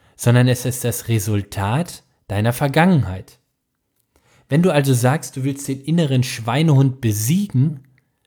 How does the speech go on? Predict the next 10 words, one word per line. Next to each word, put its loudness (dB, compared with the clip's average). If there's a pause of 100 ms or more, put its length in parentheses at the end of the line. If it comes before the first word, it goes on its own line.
(300)
bedeutet 2
das -4
in -4
meiner 2
Interpretation, -2 (160)
du -2
willst -2
dich 0
selbst 2
besiegen. -2